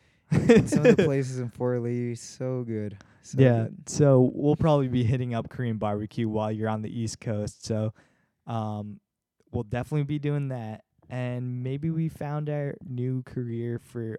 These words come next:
Speaker 1: opening up a possible Korean restaurant in the S F area.
Speaker 2: Margins are low, though.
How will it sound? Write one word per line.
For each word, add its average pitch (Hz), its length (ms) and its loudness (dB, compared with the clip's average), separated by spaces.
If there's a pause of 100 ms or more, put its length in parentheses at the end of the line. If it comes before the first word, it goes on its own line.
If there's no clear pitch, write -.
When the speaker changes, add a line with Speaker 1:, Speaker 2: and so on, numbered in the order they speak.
Speaker 1:
opening 120 400 -6
up 113 120 -10
a 120 100 -2
possible 123 600 -8
Korean 117 400 -10
restaurant 110 540 -8 (140)
in 120 160 -14
the 110 120 -8
S 110 240 -8
F 110 220 -8
area. 104 460 -8 (140)
Speaker 2:
Margins 117 500 -4
are 120 100 -2
low, 110 360 -2
though. 107 300 -6